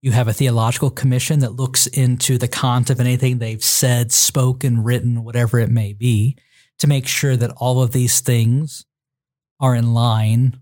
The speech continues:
with the church's teachings. And so these committees, they do these investigations.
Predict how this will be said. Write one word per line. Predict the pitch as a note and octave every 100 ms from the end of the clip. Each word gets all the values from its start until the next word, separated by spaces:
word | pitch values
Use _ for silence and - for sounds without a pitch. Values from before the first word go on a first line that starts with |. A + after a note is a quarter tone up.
| _
with | D#3 C3+ B2+
the |
church's | - A#2+ - -
teachings. | - A2 - A#2+ E3 - - _ _ _ _ _ _ _ _
And | D3 C#3 C3+
so | - D3 D3 D3
these | D3 F3+ -
committees, | F3 D#3+ D3+ D3 C#3+ -
they | C#3 C3
do | B2+ B2 B2 B2 B2 - _ -
these | C3 B2
investigations. | B2 A#2 A2 B2+ A2+ A2 - - F#2+ -